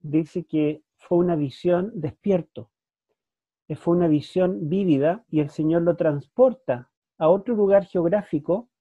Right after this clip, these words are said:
para mostrarle esta visión. Y el ángel que viene para explicarle la visión es nada menos que Gabriel,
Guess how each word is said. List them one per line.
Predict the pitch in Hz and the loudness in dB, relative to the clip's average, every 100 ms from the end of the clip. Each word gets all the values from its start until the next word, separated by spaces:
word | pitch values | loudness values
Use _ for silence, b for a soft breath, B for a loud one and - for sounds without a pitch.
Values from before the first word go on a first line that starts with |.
| _ _ _ - | _ _ _ 2
para | 156 156 - _ 208 - | 4 4 0 _ -20 -6
mostrarle | 151 147 180 175 | -6 0 0 0
esta | - 156 | 0 -2
visión. | 156 - 143 120 _ _ _ _ _ _ _ - | -2 -6 -8 -8 _ _ _ _ _ _ _ 0
Y | 151 | 2
el | 151 | 2
ángel | 185 175 196 180 | 0 -2 -6 -6
que | - 151 | -2 0
viene | 151 240 202 151 226 302 _ _ _ _ _ _ _ | 0 0 2 2 0 -8 _ _ _ _ _ _ _
para | 156 147 147 - - | 2 4 4 0 -8
explicarle | 165 - 156 156 226 214 175 | -8 -2 -2 2 0 0 0
la | 165 | 0
visión | 170 - 196 190 269 - _ _ _ - | -2 -6 -4 -2 -4 -10 _ _ _ -2
es | 147 | 0
nada | 175 180 170 | 2 2 2
menos | 175 185 180 | 2 0 -2
que | 170 156 | -2 2
Gabriel, | 147 131 160 202 123 101 | 0 0 -2 0 -2 -4